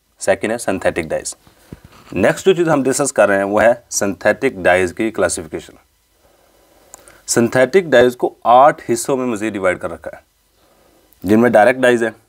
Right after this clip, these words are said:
एसिड डाइज, वाट डाइज, azoic कलर्स, बेसिक डाइज, रिएक्टिव डाइज, डिस्पर्स डाइज and सल्फर डाइज। प्रीवियस लेक्चर्स के अंदर हमने डायरेक्ट डाइज और एसिड डाइज को डिस्कस कर चुके हैं।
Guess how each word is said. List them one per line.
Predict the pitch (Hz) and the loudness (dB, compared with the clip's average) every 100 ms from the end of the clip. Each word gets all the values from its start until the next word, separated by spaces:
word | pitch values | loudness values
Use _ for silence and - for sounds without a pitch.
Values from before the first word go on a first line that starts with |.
| _ _ _ _ | _ _ _ _
एसिड | 104 - 123 | -4 -2 2
डाइज, | 101 95 - _ _ | 2 2 -8 _ _
वाट | 90 87 104 | -2 2 2
डाइज, | 202 92 92 _ _ _ _ _ | 2 -2 -2 _ _ _ _ _
azoic | 101 95 107 113 | -2 0 -2 -2
कलर्स, | 107 95 92 - _ _ _ _ _ _ _ _ _ | 0 0 -2 -8 _ _ _ _ _ _ _ _ _
बेसिक | 85 101 - 117 | 0 0 2 -2
डाइज, | 107 101 95 | 2 2 0
रिएक्टिव | 92 101 - 127 113 | -2 -2 -2 -6 -2
डाइज, | 92 98 85 | 0 0 -4
डिस्पर्स | 82 95 - 127 127 - | -6 -6 -2 -2 -2 0
डाइज | 98 95 98 | 0 0 0
and | 110 143 | 0 0
सल्फर | - 87 95 110 - _ _ _ _ _ - | -2 -2 -2 -2 -6 _ _ _ _ _ -4
डाइज। | 92 73 - - _ _ _ _ _ _ _ _ | -2 -2 -6 -10 _ _ _ _ _ _ _ _
प्रीवियस | 139 165 214 175 | 2 4 2 2
लेक्चर्स | 156 - 147 | 2 2 0
के | 135 | 0
अंदर | 117 110 123 _ _ - | 0 -2 -4 _ _ -2
हमने | 104 104 101 101 | 0 2 -2 0
डायरेक्ट | 92 101 120 | 2 2 2
डाइज | 117 110 107 _ _ _ _ _ _ _ _ _ _ _ - | 0 0 -4 _ _ _ _ _ _ _ _ _ _ _ 0
और | 113 117 | 2 2
एसिड | 120 131 | 0 2
डाइज | 98 85 - | 0 -2 -8
को | 101 | -6
डिस्कस | 92 110 - | -6 -6 -2
कर | 95 | -2
चुके | - - | -4 -14
हैं। | - | -20